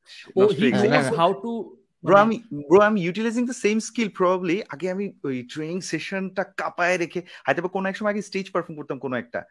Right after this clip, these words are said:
Speaker 2: তারপরে
Speaker 3: হ্যাঁ।
Speaker 2: সেটাই আমি কি করতাম, ছোট ছোট মানে ট্রেনিং এর মধ্যে ঢোকার পর আমি ভাবতাম কি, এটাই আমার স্টেজ পারফরম্যান্স।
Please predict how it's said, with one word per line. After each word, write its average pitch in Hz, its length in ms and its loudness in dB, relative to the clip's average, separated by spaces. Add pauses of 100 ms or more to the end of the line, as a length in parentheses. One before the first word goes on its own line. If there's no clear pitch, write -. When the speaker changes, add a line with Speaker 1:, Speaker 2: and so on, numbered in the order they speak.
(160)
Speaker 2:
তারপরে 160 320 -2
Speaker 3:
হ্যাঁ। 180 60 -6
Speaker 2:
সেটাই 190 300 -2
আমি 170 140 -6
কি 202 140 -16
করতাম, 240 300 -8
ছোট 190 240 -2
ছোট 190 220 -4 (400)
মানে 160 140 -4
ট্রেনিং 208 320 0
এর 226 60 0
মধ্যে 226 160 0
ঢোকার 220 220 0
পর 233 160 -4
আমি 170 100 -2
ভাবতাম 196 220 0
কি, 208 80 -4
এটাই 208 160 -2
আমার 214 120 -2
স্টেজ 202 280 -6
পারফরম্যান্স। 131 500 -6